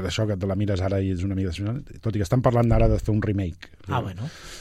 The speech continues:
Speaker 1: Bueno, mira, sempre s'actualitza una mica de falta d'idees originals, però bueno, un remake,
Speaker 2: Clar.
Speaker 1: un remake d'aquests així clàssics amb la pel·lícula d'anima, amb la música i d'això que tots tenim al cap i que tots te-, tenim, però bueno, pot ser una,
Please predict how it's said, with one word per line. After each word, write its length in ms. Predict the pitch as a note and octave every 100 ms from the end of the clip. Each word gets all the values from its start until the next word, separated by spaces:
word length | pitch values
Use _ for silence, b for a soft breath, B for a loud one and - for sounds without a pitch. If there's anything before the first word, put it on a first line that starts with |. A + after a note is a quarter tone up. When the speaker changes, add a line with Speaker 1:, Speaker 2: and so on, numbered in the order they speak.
| B -
Speaker 1:
Bueno, 120 | -
mira, 160 | - -
sempre 300 | - - C2
s'actualitza 460 | D2+ C#2+ D#2 D2+ D#2+
una 640 | D#2 B1 A#1+ - B1 G#2
mica 140 | G#2 A2+
de 20 |
falta 240 | - A2
d'idees 320 | G#2+ G#2 G#2+ G2
originals, 420 | G2+ F#2+ G#2+ G#2 -
però 140 | G2 E2+
bueno, 160 | D#2
un 140 | D2 F2
remake, 300 | F2+ C#3 B2
Speaker 2:
Clar. 80 | -
Speaker 1:
un 140 | B2+ G#2
remake 240 | G#2 G#2 G#2
d'aquests 260 | G2 F#2+
així 160 | F#2 A2 G#2
clàssics 380 | G2 G#2 G2+ F#2
amb 140 | F2+
la 60 | F2
pel·lícula 460 | D#2+ E2+ E2 E2+ E2+
d'anima, 320 | F2 F2+ F2
amb 160 | F#2+ F#2
la 80 |
música 460 | F2+ G2+ F2+ G2+ G2
i 80 | G2
d'això 220 | F2+ G2+
que 80 | F2
tots 220 | D#2+ F2+ -
tenim 160 | F2+ F2+
al 80 | F2
cap 240 | G2 - F2+
i 20 |
que 140 | F2+ E2
tots 220 | E2 E2 -
te-, 100 | F2
tenim, 240 | - G2 A2 - B B B B -
però 100 | G2+
bueno, 120 | D#2+ B1+
pot 160 | - F2
ser 140 | - F2
una, 380 | E2 D#2 C#2+